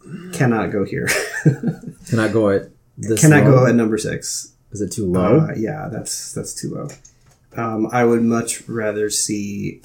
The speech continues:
Speaker 1: I would rather The Missing be there. I would rather Spider-Man be there. I would rather Dead Cells be there, but you guys seem very high on Dead Cells.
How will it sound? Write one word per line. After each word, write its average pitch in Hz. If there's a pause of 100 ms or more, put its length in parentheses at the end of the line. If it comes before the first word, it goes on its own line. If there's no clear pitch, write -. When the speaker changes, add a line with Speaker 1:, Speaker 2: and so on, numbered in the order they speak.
(140)
Speaker 1:
I 123
would 123
rather 110
The 110
Missing 110
be 131
there. 127
I -
would -
rather -
Spider-Man -
be -
there. - (1160)
I 117
would 107
rather 101
Dead 120
Cells -
be -
there, -
but -
you 120
guys 107
seem 110
very 107
high 104
on 104
Dead 104
Cells. 151